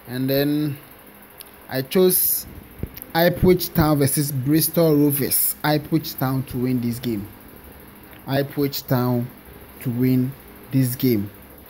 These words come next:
I mean, um, the home team, the home team must win this game because, um, their stats are very massive that the home team have the chance. If, even if you check over two point five goals to happen, having one point fifty-nine odds,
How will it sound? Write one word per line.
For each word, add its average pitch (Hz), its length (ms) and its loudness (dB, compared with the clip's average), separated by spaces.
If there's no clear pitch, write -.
I 131 140 -2
mean, 160 480 0
um, 135 580 -2
the 139 80 2
home 170 300 4
team, 127 300 2
the 135 100 -6
home 160 300 0
team 123 280 -4
must 127 340 -10
win 143 300 -4
this 127 180 -6
game 117 320 -8
because, 135 560 -2
um, 131 280 -2
their 131 180 0
stats 156 460 0
are 131 80 0
very 147 240 2
massive 127 380 0
that 117 160 -2
the 123 60 0
home 143 180 2
team 135 160 -4
have 117 180 -2
the 113 100 -4
chance. 107 380 -4
If, 165 160 2
even 156 300 0
if 135 120 -2
you 117 100 -16
check 143 280 -4
over 123 160 -4
two 139 140 -8
point 123 220 -4
five 131 260 -2
goals 123 200 0
to 113 100 -6
happen, 120 380 0
having 143 300 0
one 131 220 0
point 110 360 -4
fifty-nine 123 600 -2
odds, 117 400 -4